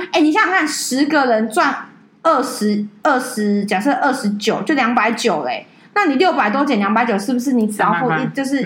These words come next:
Speaker 1: 一两百块什么的？
Speaker 2: 嗯。
Speaker 1: 然后他就说：“我们真的傻爆眼欸。”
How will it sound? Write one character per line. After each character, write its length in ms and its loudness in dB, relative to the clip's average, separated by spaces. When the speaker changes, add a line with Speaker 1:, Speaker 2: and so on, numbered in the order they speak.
Speaker 1:
一 100 4
两 220 0
百 200 -2
块 200 0
什 120 -4
么 120 -8
的？ 100 -12
Speaker 2:
嗯。 40 -20
Speaker 1:
然 100 2
后 80 -2
他 80 -2
就 100 0
说 280 -2
：“我 120 2
们 160 -2
真 200 0
的 140 0
傻 340 -2
爆 260 2
眼 240 -2
欸。” 160 -10